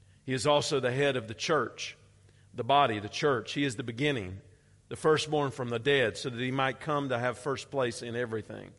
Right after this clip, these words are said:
For God was pleased to have all his fullness dwell in him, and through him to reconcile everything to himself, whether things on earth or things in heaven, by making peace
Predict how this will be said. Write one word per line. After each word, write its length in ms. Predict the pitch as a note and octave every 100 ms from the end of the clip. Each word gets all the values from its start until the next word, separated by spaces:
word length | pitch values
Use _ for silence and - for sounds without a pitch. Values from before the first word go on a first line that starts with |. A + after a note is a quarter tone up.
| _ - - - - -
For 160 | - D3+
God 300 | A#2+ D3+ D#3+
was 160 | D3+ -
pleased 540 | - F#3+ D#3+ A2+ -
to 100 | B2
have 200 | B2 C3
all 440 | B2+ D3 D#3 D3
his 240 | C3 C#3+ -
fullness 400 | D#3 C#3 A2+ G2+
dwell 340 | A#2+ B2 B2
in 120 | B2
him, 360 | A#2 B2 G#2 G2 - _ _ _ _ _
and 180 | A#2+ A2+
through 220 | D#3 D#3+
him 260 | C3 A2+ A2+
to 100 | B2
reconcile 680 | A2+ C3+ C3+ A2+ B2 A2 G#2+
everything 460 | B2 A#2 - A2
to 140 | G#2 G#2+
himself, 640 | G2+ G2 B2+ A2 F#2 - - - _ - - _
whether 240 | A#2+ A#2
things 320 | A2+ C3 C3 A#2+
on 140 | G#2+
earth 380 | A2 C3+ C#3+ - - - _ _
or 100 | -
things 300 | G#2 B2 B2
in 120 | A#2+ C#3+
heaven, 400 | B2 G#2+ A2 A2 - - - - -
by 140 | A2+
making 320 | A#2 A#2+ A#2 G2+
peace 600 | - F3 C3 G#2 -